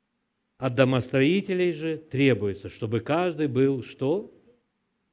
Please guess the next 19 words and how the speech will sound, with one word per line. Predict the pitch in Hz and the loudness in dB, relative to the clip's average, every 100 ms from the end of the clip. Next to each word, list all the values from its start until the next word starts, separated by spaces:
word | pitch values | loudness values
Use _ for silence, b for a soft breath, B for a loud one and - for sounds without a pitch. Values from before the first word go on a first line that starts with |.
| _ _ - | _ _ -14
Верный, | 107 147 185 165 127 95 - _ _ _ _ - | -4 -2 -2 -4 -8 -10 -12 _ _ _ _ -16
верный, | 107 180 180 131 98 85 _ _ _ _ _ _ _ - | -8 -6 -4 -6 -10 -14 _ _ _ _ _ _ _ -14
верный. | 113 190 220 156 110 87 - _ _ _ - | -2 2 2 0 -4 -6 -16 _ _ _ -8
Верность, | 120 214 214 170 160 | 4 4 6 2 0
она | 147 160 | 0 0
определяется | 156 156 147 156 170 170 170 | 0 0 0 2 4 4 2
не | 156 | -2
только | 147 - - 151 | 0 0 4 2
верность | 135 156 147 135 - - _ | 4 4 2 -2 -6 -18 _
твоей | - 139 135 | 0 4 4
жене. | 113 139 139 120 90 - _ _ _ _ _ | 4 2 2 2 0 -10 _ _ _ _ _
Если | 147 147 175 | -2 0 0
ты | 214 | 0
верующий | 196 208 185 170 156 | 4 4 4 -2 -2
человек, | 165 170 190 - | 2 4 2 0
то | |
твоя | 139 156 160 | -6 0 0
верность | 156 185 180 151 | 4 2 2 -2
определяется | 156 143 135 143 156 160 151 - 143 131 | -2 -2 0 2 2 2 2 0 -4 -4